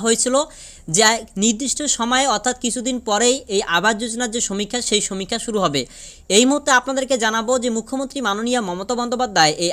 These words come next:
আবাস যোজনার প্রকল্প নিয়েও আরও বিস্তারিত জানিয়েছিল। যে সমস্ত জায়গাগুলিতে উপনির্বাচনের কারণে আবাস যোজনার সমীক্ষা হয়নি, সেই সমস্ত জায়গাগুলিতেও দ্রুততার সঙ্গে কাজ করে সেই জায়গাগুলিতেও টাকা দেওয়া হবে। তবে সেই টাকাও কিন্তু আপনারা দ্রুততার সঙ্গে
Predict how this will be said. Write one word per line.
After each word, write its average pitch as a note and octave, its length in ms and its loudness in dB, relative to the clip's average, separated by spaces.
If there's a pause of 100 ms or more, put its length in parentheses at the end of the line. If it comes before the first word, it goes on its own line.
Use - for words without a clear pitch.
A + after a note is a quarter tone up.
(120)
আবাস G3+ 220 0
যোজনার A#3 340 -6
প্রকল্প G#3+ 260 -4 (120)
নিয়েও B3 200 2 (120)
আরও G3 200 2
বিস্তারিত A#3+ 280 -2 (120)
জানিয়েছিল। G3+ 360 0 (160)
যে F3 160 -2
সমস্ত A3+ 220 -6 (160)
জায়গাগুলিতে G#3 560 0 (160)
উপনির্বাচনের A#3+ 720 -4
কারণে F3+ 280 2 (600)
আবাস A3 220 4
যোজনার C4 340 -4
সমীক্ষা A3+ 340 -2 (100)
হয়নি, F#3+ 280 2 (120)
সেই G#3+ 180 0
সমস্ত A#3+ 260 -6 (140)
জায়গাগুলিতেও A3+ 640 2 (560)
দ্রুততার C4+ 540 2
সঙ্গে C4+ 200 -2 (140)
কাজ G#3 140 4 (120)
করে B3 160 0 (140)
সেই A#3 160 0 (260)
জায়গাগুলিতেও G#3+ 540 0 (100)
টাকা E3+ 240 0
দেওয়া G3 200 4
হবে। F3+ 240 0
তবে E3+ 240 -2
সেই G#3 120 0 (100)
টাকাও G#3+ 280 2
কিন্তু B3+ 220 -2
আপনারা A#3 240 -4
দ্রুততার G#3 440 -8
সঙ্গে A3 180 -6